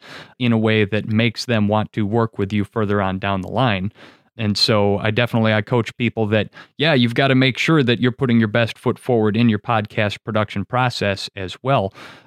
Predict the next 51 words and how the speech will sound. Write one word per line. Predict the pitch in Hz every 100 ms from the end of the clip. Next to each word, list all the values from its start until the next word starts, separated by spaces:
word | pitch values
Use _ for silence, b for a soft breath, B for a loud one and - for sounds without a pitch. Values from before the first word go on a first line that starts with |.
| -
But | 123 135
I'll | 156
say | 285
this | 277 294 -
too, | 247
I | 156 175
actually, | 208 220 -
I, | 147 139
I | 135
cite | 131 - 190 180
your | 165
podcast | 147 156 143 135 135 123 -
regularly | 135 143 127 113 110 107
as, | 104 -
as | - 107
a |
cautionary | 104 - 214 - 123 107 92
tale | - 117 80 - B B _
for | 123
new | 117
podcasters. | 110 117 104 - 101 - 98
Not | 113 123
that | 110
there's | 107 101
anything | 104 98 95
wrong | 98 113 104
with | 98 95
what | - 104
you | 110
do | 110 98
or |
how | 92
you | 98 95
do | 135 156
it. | 101
There's | 101 107
not. | 120 151 113 104
You've | 117 104
been | 107 107
doing | 117 110 113
it | 113
for | -
a | 104
long | 110 107
time | - 107 107
and | 95
you're | 104
the | 92
best | 90 170 - -
at | - -
it. | -